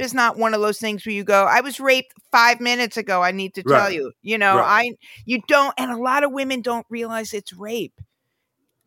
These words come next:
Speaker 1: They, we've been, they think it's like, "Oh, I just did," you know what I mean? So, I mean,
Speaker 2: Right.
Speaker 1: there is a lot of, I see here exactly what you're saying,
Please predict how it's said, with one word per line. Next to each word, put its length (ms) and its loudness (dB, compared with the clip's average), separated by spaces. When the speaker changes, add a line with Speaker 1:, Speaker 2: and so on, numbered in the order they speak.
Speaker 1:
They, 260 0
we've 260 -8
been, 220 -6
they 140 0
think 340 -8
it's 200 -6
like, 240 -2
"Oh, 480 0
I 120 0
just 300 -10
did," 240 0
you 160 -6
know 80 -4
what 100 -4
I 60 0
mean? 200 -8
So, 200 2
I 180 4
mean, 0 -
Speaker 2:
Right. 60 -8
Speaker 1:
there 140 4
is 80 -2
a 80 4
lot 400 8
of, 180 2
I 140 6
see 160 -8
here 180 4
exactly 420 2
what 40 4
you're 140 0
saying, 100 -20